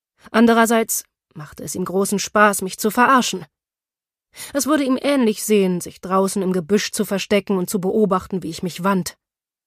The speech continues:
Curran behandelte Frauen wie wunderbares Spielzeug.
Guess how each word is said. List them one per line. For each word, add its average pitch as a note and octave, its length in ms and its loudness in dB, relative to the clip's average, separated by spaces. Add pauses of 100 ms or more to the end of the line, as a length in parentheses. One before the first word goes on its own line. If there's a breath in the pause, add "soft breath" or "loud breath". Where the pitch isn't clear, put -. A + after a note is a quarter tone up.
(1000 loud breath)
Curran B3+ 300 4
behandelte A#3 460 2
Frauen A3 420 2
wie G3+ 180 -6
wunderbares G3 540 0
Spielzeug. - 680 -6